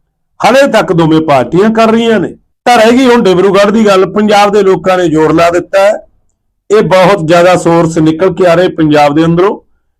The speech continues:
ਕਹਿੰਦੇ ਜੀ ਡਿਬਰੂਗੜ੍ਹ ਦੇ ਵਿੱਚ ਬਿਕਰਮ ਸਿੰਘ ਮਜੀਠੀਏ ਨੂੰ ਭੇਜੋ, ਨਹੀਂ ਤਾਂ ਬਾਰ-ਬਾਰ ਡਿਮਾਂਡ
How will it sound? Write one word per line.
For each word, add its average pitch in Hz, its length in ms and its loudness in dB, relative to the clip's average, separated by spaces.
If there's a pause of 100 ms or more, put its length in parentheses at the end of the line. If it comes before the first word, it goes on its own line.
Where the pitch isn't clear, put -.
(180)
ਕਹਿੰਦੇ 220 240 2
ਜੀ 254 120 0
ਡਿਬਰੂਗੜ੍ਹ 208 520 0
ਦੇ 226 120 0
ਵਿੱਚ 202 220 0
ਬਿਕਰਮ 185 440 -4
ਸਿੰਘ 208 200 -4
ਮਜੀਠੀਏ 180 480 -4
ਨੂੰ 196 140 -4
ਭੇਜੋ, 170 560 -4 (540)
ਨਹੀਂ 202 260 0
ਤਾਂ 254 120 0
ਬਾਰ-ਬਾਰ 196 540 2
ਡਿਮਾਂਡ 175 480 2